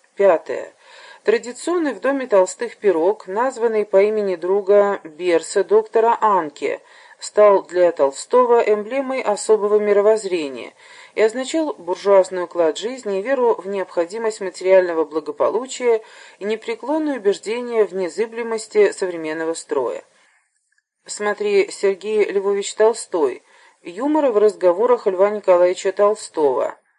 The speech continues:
Толстой. Памятники творчества и жизни.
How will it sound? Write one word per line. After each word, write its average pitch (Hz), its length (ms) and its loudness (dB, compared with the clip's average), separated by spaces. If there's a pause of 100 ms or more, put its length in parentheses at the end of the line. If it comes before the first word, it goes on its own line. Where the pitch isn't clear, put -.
(720)
Толстой. 202 580 0
Памятники 220 680 -2
творчества 220 680 0
и 240 120 0
жизни. 160 560 -4